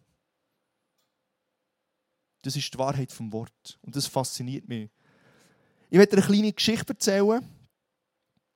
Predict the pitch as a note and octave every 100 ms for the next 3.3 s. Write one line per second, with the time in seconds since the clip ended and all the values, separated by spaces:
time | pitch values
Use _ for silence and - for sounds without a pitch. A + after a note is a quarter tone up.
0 | _ _ _ - _ _ _ _ _ _
1 | _ _ _ _ _ _ _ _ G3 G#3+
2 | F#3+ F3+ G3 G#3+ - D#3+ D#3+ D#3+ E3+ F#3
3 | A3 A#3